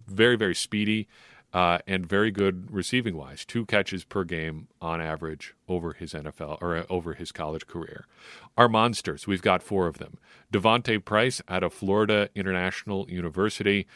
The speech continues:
A lot to like here, too. Uh, big guy, six one, two hundred ten pounds, ran,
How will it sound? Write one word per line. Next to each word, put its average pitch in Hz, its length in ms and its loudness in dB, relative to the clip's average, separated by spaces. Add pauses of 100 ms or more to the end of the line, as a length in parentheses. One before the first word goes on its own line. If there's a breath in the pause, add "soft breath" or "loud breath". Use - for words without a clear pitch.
(320 loud breath)
A - 80 -4
lot 107 240 4
to 107 80 0
like 98 240 2
here, 104 220 0
too. 98 460 0 (240)
Uh, 80 220 0
big 113 240 2
guy, 98 220 4
six - 260 -4
one, 101 180 -2
two 101 120 -6
hundred 90 240 -2
ten 87 200 -6
pounds, 95 340 -2
ran, 90 220 -4